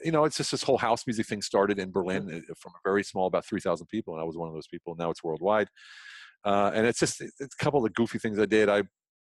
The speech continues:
Speaker 2: Wow.
Speaker 1: you know, Prince and Madonna came into our club, and, you know, uh, I, when I was in Berlin,
Speaker 2: This
Speaker 1: I
Speaker 2: was in
Speaker 1: sort
Speaker 2: the,
Speaker 1: of
Speaker 2: this
Speaker 1: always
Speaker 2: was in the late eighties or the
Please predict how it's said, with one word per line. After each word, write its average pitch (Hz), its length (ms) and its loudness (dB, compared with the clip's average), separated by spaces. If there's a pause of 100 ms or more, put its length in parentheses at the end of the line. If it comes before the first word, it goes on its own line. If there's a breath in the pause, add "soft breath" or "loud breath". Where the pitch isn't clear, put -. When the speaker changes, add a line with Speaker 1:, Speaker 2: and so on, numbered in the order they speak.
Speaker 2:
Wow. 95 380 -10
Speaker 1:
you 117 100 -4
know, 95 120 2 (280)
Prince 123 380 0
and 107 80 -4
Madonna 101 400 2
came 101 240 -4
into 98 120 -2
our 95 140 2
club, 90 460 2 (160)
and, 80 360 -6 (140)
you 87 80 -10
know, 78 300 -4 (420 soft breath)
uh, 80 340 2
I, 87 200 2 (580)
when 101 180 0
I 101 80 2
was 101 140 4
in 98 80 -4
Berlin, 117 220 2
Speaker 2:
This 180 80 2
Speaker 1:
I 113 60 2
Speaker 2:
was 113 100 0
in 110 60 -4
Speaker 1:
sort 113 120 -2
Speaker 2:
the, 101 60 0
Speaker 1:
of - 60 -10
Speaker 2:
this 110 100 -8
Speaker 1:
always 120 100 0
Speaker 2:
was 107 120 0
in 107 60 -4
the 110 80 4
late 110 300 6
eighties 120 260 2
or 107 80 2
the 95 120 4